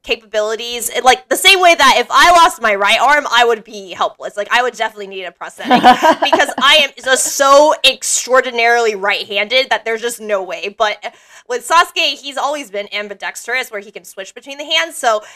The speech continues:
Speaker 1: even if he lost his left hand, it's like he can still write, he can do, he can cook, he can, well, I mean, he doesn't cook, <laughs> but he can, um, he can, like, still do his normal activities with his right hand, no problem.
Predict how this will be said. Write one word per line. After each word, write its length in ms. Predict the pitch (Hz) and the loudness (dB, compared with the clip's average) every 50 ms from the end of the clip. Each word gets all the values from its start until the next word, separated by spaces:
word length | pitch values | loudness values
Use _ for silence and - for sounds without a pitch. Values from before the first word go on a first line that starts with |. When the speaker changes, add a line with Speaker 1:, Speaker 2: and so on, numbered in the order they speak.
| _ _ _ - | _ _ _ -8
Speaker 1:
even 200 | 302 311 339 330 | -6 -6 -4 -6
if 80 | 339 269 | -6 -8
he 80 | 294 247 | -8 -6
lost 320 | 226 220 220 233 233 - | -2 -2 -2 -2 -2 -4
his 160 | 302 269 233 | -14 -12 -6
left 240 | 262 262 262 262 _ | -4 -4 -4 -4 _
hand, 360 | 262 294 262 262 262 262 269 262 220 - _ - | -6 -4 -2 -2 -2 -2 -4 -6 -10 -10 _ -16
it's 160 | 214 208 - | -16 -12 -10
like 180 | 214 208 202 _ _ | -8 -8 -10 _ _
he 80 | _ 226 | _ -20
can 120 | - 214 | -20 -14
still 260 | - - 202 202 269 | -6 -4 -2 -2 -2
write, 240 | 208 202 202 202 202 | -2 -4 -2 -2 -2
he 60 | 208 | -4
can 160 | 202 233 240 | -6 -8 -10
do, 280 | 214 233 254 247 240 240 _ | -8 -8 -8 -8 -10 _ _
he 140 | 196 220 220 | _ -20 -16
can 140 | 254 240 226 | -14 -14 -14
cook, 320 | - - 208 208 208 208 - | -8 -4 -2 -2 -2 -4 -6
he 120 | 220 196 | -12 -8
can, 260 | - 214 196 190 185 | -2 -2 -2 0 0
well, 160 | 208 208 208 214 214 | 0 0 2 2 0
I 80 | 220 | -2
mean, 100 | 214 196 | -2 -4
he 80 | 202 190 | -8 -10
doesn't 300 | 190 190 - 131 _ _ | -10 -10 -14 -14 _ _
cook, 240 | - - - - - | -10 -10 -8 -6 -2
<laughs> 40 | |
but 180 | - - 370 - | 2 2 2 2
he 160 | - 453 571 415 | 2 2 0 0
can, 320 | - - - 440 440 508 - - 622 679 679 679 - - - - | -2 -2 0 0 0 0 0 0 0 0 2 2 2 2 2 2
um, 240 | 339 359 349 320 311 - - 1017 988 - - | 2 2 2 2 0 0 0 0 0 0 0
he 120 | 415 339 | -2 -4
can, 260 | - 370 330 349 339 | 0 -2 -2 -2 -2
like, 160 | 302 330 320 330 | -4 -6 -6 -8
still 380 | - - 339 349 349 359 294 | -8 -4 0 0 0 0 -2
do 220 | 247 - 294 294 302 | -8 -12 -10 -8 -6
his 280 | 294 277 269 240 240 240 | -6 -6 -8 -10 -12 -8
normal 360 | 254 247 254 262 262 254 247 | -6 -4 -4 -4 -2 -2 -2
activities 600 | 196 208 214 214 - 277 226 226 226 226 226 220 | -2 -2 -4 -6 -8 -10 -10 -8 -10 -12 -12 -12
with 140 | 208 220 - | -14 -12 -12
his 160 | 220 202 180 | -12 -8 -2
right 220 | 202 196 190 196 - | 0 0 0 0 0
hand, 260 | - 220 220 220 226 | 2 4 4 4 2
no 160 | 214 196 196 | 2 0 -2
problem. 520 | 196 _ - 185 175 190 190 226 277 320 | -2 _ -4 -4 -4 -2 0 4 4 4